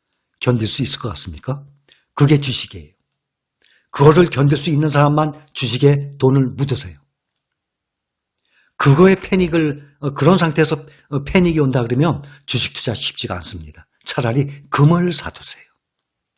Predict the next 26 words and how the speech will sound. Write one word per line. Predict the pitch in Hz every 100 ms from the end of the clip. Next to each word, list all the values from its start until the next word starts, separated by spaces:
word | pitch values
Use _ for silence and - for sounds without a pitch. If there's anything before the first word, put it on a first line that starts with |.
| _ _ _ _ _ _ _ _ _ _ _ _ _ _ _ _
그러니 | 123 98 139 143 - - _ _
주식 | - 113 -
투자를 | - 139 131 135
하되 | 127 131 131 - - - -
"안 | - 139 143
오른다, | 147 151 147 117
안 | 135
오른다, | 139 131 127 127
왜 | 113 117 147
내 | 135 127
거만 | 147 135
안 | 123 113
오른-," | 127 117 113 _ _ _ _ _ _ _ _ -
그렇게 | - 147 147
하시는 | 156 139 117 110
게 | 135
아니라 | 123 98 90 87 110 - _ _ _ _ _ _ _ -
앞으로 | 127 143 139 170
십 | 175 -
년, | 180 175 160
이십 | 143 143 160
년 | 165 120
노후에 | 135 139 160 165
쓸 | - 147
돈이기 | 156 127 110
때문에 | - 98 113 170 139